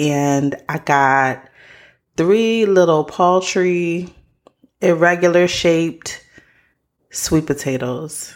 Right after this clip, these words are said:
I, I'm gonna call them that. One looked like a carrot. <laughs> One looked like it was split in on three sides, and the other one was the, the, looked most like a sweet potato. So it was a big fat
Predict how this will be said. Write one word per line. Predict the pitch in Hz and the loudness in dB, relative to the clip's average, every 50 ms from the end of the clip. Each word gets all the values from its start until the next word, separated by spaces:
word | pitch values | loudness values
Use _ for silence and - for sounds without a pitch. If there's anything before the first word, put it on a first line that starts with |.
| - _ _ _ _ _ - 131 | -20 _ _ _ _ _ -4 -2
I, | 135 123 123 | 0 0 0
I'm | 151 156 | 0 2
gonna | 151 143 143 | 0 0 0
call | - - 151 135 131 | 0 0 0 0 0
them | 131 123 127 | 0 0 0
that. | 123 117 117 113 - | -2 -2 -4 -6 -6
One | 139 147 147 156 160 | -2 0 0 2 2
looked | 165 170 170 | 2 2 2
like | 170 165 175 | 2 2 0
a | 185 180 | -2 -2
carrot. | - - 165 156 151 151 151 151 151 147 - - - - - | 0 0 2 4 4 4 2 2 0 -4 -4 -8 -12 -10 -8
<laughs> | - - - - _ _ _ _ _ | -8 -8 -8 -12 _ _ _ _ _
One | - 143 156 156 165 175 180 | -10 -2 0 2 2 2 2
looked | 175 175 180 - | 0 0 0 0
like | 170 165 170 | 0 0 2
it | 156 151 147 - | 2 2 2 4
was | 143 151 151 151 151 151 - - - - - - - - - - - - _ _ | 2 2 2 2 -2 -8 -14 -20 -20 -20 -20 -20 -20 -20 -20 -20 -20 -20 _ _
split | - - - - - - - - 165 170 170 156 - - | -12 -10 -10 -10 -10 -8 -2 2 4 4 4 2 2 2
in | 170 160 | 2 2
on | 156 156 151 151 156 | 4 4 2 2 2
three | 170 165 160 165 | 0 0 2 0
sides, | 160 - - 175 143 147 147 143 143 143 147 147 147 147 - | 0 2 2 2 2 2 2 2 2 2 2 0 -2 -2 -4
and | - 160 156 147 | -2 -2 0 0
the | 147 139 139 | 0 0 0
other | 151 151 156 147 | 0 2 2 0
one | 147 143 139 139 143 | 2 2 0 0 2
was | 139 143 139 135 - | 2 0 0 0 -2
the, | - 143 135 | -2 0 0
the, | 135 127 - - - 147 139 135 127 113 - - | 0 -2 -4 -4 0 2 4 4 4 2 0 -4
looked | 135 151 151 139 143 - - | -6 -4 -4 -6 -6 -6 -4
most | 147 143 147 147 147 143 143 - | -2 0 2 2 2 0 0 -2
like | 139 131 - | -2 -2 -2
a | 143 131 | -6 -8
sweet | - - 143 143 | -6 -8 -8 -8
potato. | - - - - 151 113 98 104 107 117 | -10 -12 -8 -6 -6 -6 -6 -8 -10 -10
So | - - - - 156 139 135 139 135 139 - - - _ - _ _ _ _ _ _ _ _ _ _ _ _ _ - | -10 -10 -4 -2 0 0 2 0 0 -2 -4 -8 -18 _ -20 _ _ _ _ _ _ _ _ _ _ _ _ _ 2
it | 214 202 185 | 2 4 4
was | 185 180 185 | 2 2 0
a | 175 | -4
big | 160 - 165 156 151 156 - | -2 0 -2 -2 -2 -4 -16
fat | - - 165 147 147 131 113 - - | -4 -2 0 2 2 2 0 -2 -6